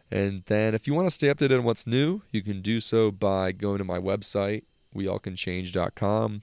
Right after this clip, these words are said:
entering your email at the top of any page, and you just sign up. Yeah, it'll be a email every, every Sunday morning. So it'll be, like, Eco Church,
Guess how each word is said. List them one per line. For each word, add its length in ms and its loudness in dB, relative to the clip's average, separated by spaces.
entering 380 -2
your 220 0
email 260 0
at 60 -2
the 80 -8
top 280 -6
of 120 -6
any 180 -2
page, 540 -2
and 280 -2
you 120 -2
just 160 -2
sign 220 0
up. 160 -4
Yeah, 160 2
it'll 140 2
be 280 2
a 220 0
email 360 4
every, 520 2
every 240 2
Sunday 360 0
morning. 440 -2
So 100 2
it'll 100 4
be, 80 0
like, 300 2
Eco 320 4
Church, 520 2